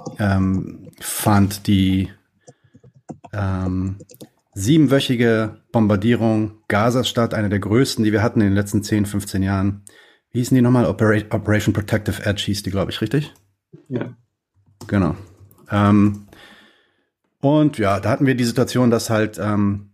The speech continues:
Speaker 1: jeden Tag, jeden Morgen quasi die News reinkamen, vier Dutzend, fünf Dutzend, hundert, hundertfünfzig neue Tote.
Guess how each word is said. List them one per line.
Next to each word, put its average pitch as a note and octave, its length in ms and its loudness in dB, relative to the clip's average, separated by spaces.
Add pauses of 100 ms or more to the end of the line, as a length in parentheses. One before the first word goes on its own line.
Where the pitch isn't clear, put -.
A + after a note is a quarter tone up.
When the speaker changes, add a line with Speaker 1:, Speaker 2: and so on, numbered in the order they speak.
(140)
Speaker 1:
jeden A#2 260 2
Tag, A2 500 -2 (160)
jeden A2+ 220 2
Morgen A#2 360 2
quasi A2 540 -2
die G#2 80 -4
News A2+ 340 2
reinkamen, G#2 760 0 (140)
vier - 220 0
Dutzend, A2+ 400 0
fünf G#2+ 220 -2
Dutzend, G#2 560 -4 (260)
hundert, A#2 540 2 (540)
hundertfünfzig A2+ 760 0
neue A2+ 260 2
Tote. B2+ 440 0